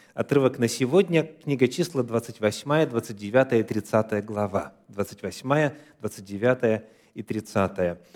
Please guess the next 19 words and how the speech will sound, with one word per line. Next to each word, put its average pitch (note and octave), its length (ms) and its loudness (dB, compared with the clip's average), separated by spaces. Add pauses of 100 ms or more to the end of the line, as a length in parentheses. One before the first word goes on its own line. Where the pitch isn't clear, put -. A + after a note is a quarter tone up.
(140)
Моя B2+ 220 4
проповедь D3+ 420 2
называется C3 560 4
сегодня A#2 460 -2
«Божья G#2 380 0
повесть, A#2+ 580 0
двоеточие, C#3+ 840 0 (260)
обеты D#3+ 920 4 (240)
и C3 400 0
зароки». A#2 880 0 (280)
Наша B2+ 360 2
цель F#3+ 480 2
из C3 300 0
каждых D#3+ 420 2
трех C#3 300 0
глав A#2+ 240 4
Священного G#2+ 520 -6
Писания – D#3 800 2 (2750)
выявить F3 840 4